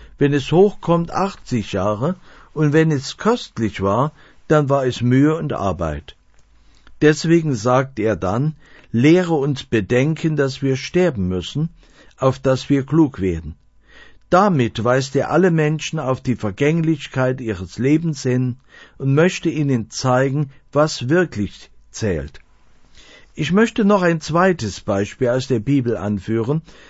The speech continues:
Das ist ein Psalm, den der Dichter und Sänger Asaf geschrieben hat.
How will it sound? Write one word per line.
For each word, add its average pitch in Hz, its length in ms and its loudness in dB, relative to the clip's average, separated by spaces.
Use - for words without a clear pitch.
Das 156 220 0
ist 160 180 -4
ein 127 220 0
Psalm, 143 640 2
den 139 200 2
der 123 160 4
Dichter 170 580 -2
und 123 240 -4
Sänger 143 420 -2
Asaf 143 520 -2
geschrieben 87 520 -6
hat. 73 260 -14